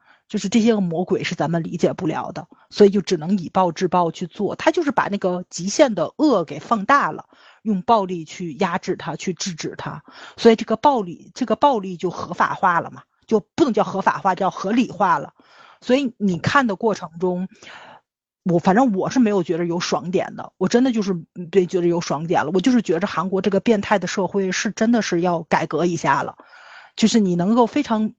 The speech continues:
明显的能够理解出来编剧那个苦心在哪里。就是说他，他其实就是想说，这个社会如果再不变的话，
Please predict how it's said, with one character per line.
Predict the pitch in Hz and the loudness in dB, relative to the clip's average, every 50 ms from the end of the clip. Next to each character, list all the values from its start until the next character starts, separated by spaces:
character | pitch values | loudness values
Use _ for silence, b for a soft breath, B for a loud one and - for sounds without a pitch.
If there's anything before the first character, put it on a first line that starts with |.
| _ _ _ - | _ _ _ -4
明 | 190 196 175 165 170 240 | -2 0 2 2 2 2
显 | 254 - - - 160 | 2 2 0 0 0
的 | 165 170 | -2 -2
能 | 175 175 180 | -2 -2 0
够 | 196 190 | 0 0
理 | 175 160 165 190 | 0 0 -2 -2
解 | 202 - 208 | 0 2 2
出 | - - - 190 - | 2 2 2 0 0
来 | 165 147 175 | 0 0 0
编 | - - 220 220 233 | 0 0 0 2 2
剧 | - - 233 - | 0 -2 -4 -6
那 | - 196 | -8 -8
个 | 185 180 165 | -6 -6 -6
苦 | - - - 165 165 | -6 -8 -12 -8 -4
心 | - - 240 247 247 | 0 2 4 4 4
在 | 269 226 170 | 4 2 2
哪 | 151 147 120 123 | 0 -2 -6 -6
里。 | 165 160 113 - B B B B B B | -6 -8 -10 -12 B B B B B B
就 | - 269 | 2 2
是 | 247 233 | 2 2
说 | 196 - 254 247 233 | 2 2 2 2 2
他， | - - 294 | 2 2 0
他 | - - 320 | 0 0 -2
其 | 311 - 330 | 0 0 0
实 | 302 320 | 2 2
就 | 381 370 285 | 2 2 2
是 | - | 0
想 | - - - 185 - 160 | -4 -6 -4 -4 -4 -4
说， | 165 - - 180 175 B B B B B | -4 -4 -2 -2 -2 B B B B B
这 | - 339 | 2 2
个 | 285 277 | 2 4
社 | - - 302 | 2 0 0
会 | - 285 269 | 0 0 -2
如 | 208 220 233 | -2 0 0
果 | 240 208 | 0 0
再 | - - 269 247 | 2 2 2 0
不 | 180 208 214 | 0 -2 -4
变 | - - 339 359 277 196 160 | 0 2 2 4 2 0 -2
的 | - 143 - | -6 -8 -8
话， | - - 156 143 135 | -6 -6 -6 -6 -6